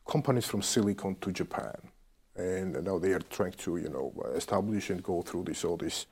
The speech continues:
regulatory framework, which is very easy, unlike, for example, uh, other countries like Switzerland.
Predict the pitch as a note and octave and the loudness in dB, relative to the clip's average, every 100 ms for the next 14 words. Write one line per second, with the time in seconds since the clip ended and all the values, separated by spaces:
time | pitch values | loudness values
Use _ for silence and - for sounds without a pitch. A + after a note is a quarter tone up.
0 | - - - _ - G2+ F#2+ G2 A2+ B2 | -18 -20 -20 _ -4 2 4 6 6 6
1 | A#2+ - B2 A#2+ A#2 A#2 A2 G2+ - B2+ | 4 4 4 6 8 8 6 4 2 6
2 | B2 A#2+ A#2 G#2+ G2+ - G2 G2 G2 A2 | 8 8 8 6 4 2 0 2 4 6
3 | A2+ A2+ - G#2+ G2 F#2 F#2+ F2+ - E2+ | 6 6 2 2 2 2 0 0 0 0
4 | D2 - F#2+ F2+ G#2+ G#2 - D2 - D2+ | 2 0 0 0 -2 -2 -4 -6 -6 -6
5 | C2 - - A2 G2+ - D#2+ - | -6 -8 0 0 2 -2 -6 -12